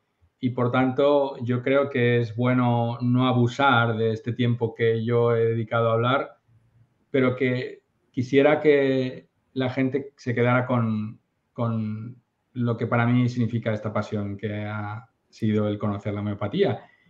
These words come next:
Y ojalá, mi mayor deseo es que otros puedan enamorarse así. Con eso yo me daría por, por satisfecho, porque es una, es una felicidad permanente y duradera, que a veces los enamoramientos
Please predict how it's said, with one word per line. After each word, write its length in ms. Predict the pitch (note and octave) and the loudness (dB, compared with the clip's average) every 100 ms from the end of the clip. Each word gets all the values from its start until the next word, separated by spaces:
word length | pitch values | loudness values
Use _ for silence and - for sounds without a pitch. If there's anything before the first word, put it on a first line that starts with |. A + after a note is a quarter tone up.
| _ _ | _ _
Y 140 | C3 A#2 | 2 4
ojalá, 500 | A2+ A#2 A#2 C3+ C#3+ | 6 6 8 8 6
mi 140 | B2+ | 4
mayor 340 | A#2+ A#2 B2 C#3 | 4 4 2 0
deseo 340 | C3 C3 C#3+ | 0 0 0
es 100 | B2 | 0
que 460 | B2 A#2 A#2 A#2 - | 4 6 6 2 -2
otros 400 | C3 D#3 D#3+ - | -2 0 -2 -2
puedan 680 | B2 A#2 A2+ G#2+ G#2 A#2 - _ _ _ | 0 2 2 -2 -4 -8 -16 _ _ _
enamorarse 640 | - A2+ A2+ A2+ A2 G#2+ A2 | -2 0 2 2 0 0 -4
así. 340 | - G#2 A2+ _ _ _ _ | -4 -8 -12 _ _ _ _
Con 180 | A#2 A#2 | 0 2
eso 640 | C3 B2+ E3+ C3 A#2 G#2+ | 2 2 2 2 2 0
yo 300 | G#2+ A2+ A2+ | -2 0 0
me 100 | B2 | 0
daría 380 | A2 A2 A2+ A2 | 0 0 -2 0
por, 180 | A2 G#2+ - - | -2 -4 -12 -6
por 160 | A2+ | -4
satisfecho, 500 | A#2 A2 G#2+ B2 C#3+ | -2 -4 -2 0 0
porque 460 | B2+ A2 A#2 A2+ A2+ _ _ _ - _ _ _ _ - - - | -2 -2 2 0 -2 _ _ _ -20 _ _ _ _ -20 -14 -8
es 180 | A#2 | -4
una, 460 | C3+ B2+ A#2+ A2+ A#2 | 2 4 4 0 -4
es 140 | A#2 | -4
una 140 | C3+ B2+ | -2 2
felicidad 640 | B2 A2 A2+ A2+ A#2 - _ _ _ - | 2 2 4 4 2 -2 _ _ _ -6
permanente 600 | B2 A2+ A2+ B2 B2 A2+ | 0 2 4 4 4 2
y 40 | A2 | 0
duradera, 760 | A2+ A#2 A#2+ G#2+ G2+ G#2 B2 A#2+ | 2 2 4 2 -2 -8 -10 -2
que 200 | A#2 A2+ | 0 2
a 60 | |
veces 380 | A2+ A#2 C3 A#2 | 2 0 0 0
los 240 | A#2+ A2+ | 2 2
enamoramientos 1120 | A2+ A2+ A#2 A2+ A#2+ B2 A#2+ B2 A#2+ - - | 2 2 2 2 4 4 2 0 -4 -6 -18